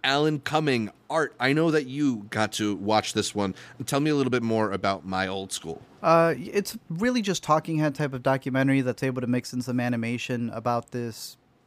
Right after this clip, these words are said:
Speaker 2: guy who entered these people's school years ago and I guess was so peculiar looking <laughs> that it almost became a movie.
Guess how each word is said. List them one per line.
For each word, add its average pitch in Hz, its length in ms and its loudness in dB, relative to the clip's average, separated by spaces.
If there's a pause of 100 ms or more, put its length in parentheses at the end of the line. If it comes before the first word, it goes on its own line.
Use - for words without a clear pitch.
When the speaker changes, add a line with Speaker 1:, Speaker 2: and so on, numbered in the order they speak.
(220)
Speaker 2:
guy 147 600 0
who 156 160 0
entered 131 340 0
these 127 160 -4
people's 127 320 -6
school 135 400 -2
years 127 240 2
ago 131 340 4 (480)
and 147 380 8 (480)
I 156 80 4
guess 156 480 4
was 147 220 2
so 202 760 2 (560)
peculiar 180 800 2
looking 160 640 0 (840)
<laughs> - 0 -
that 135 540 2
it 180 100 2
almost 233 340 2
became 240 280 2
a 190 60 4
movie. 156 400 0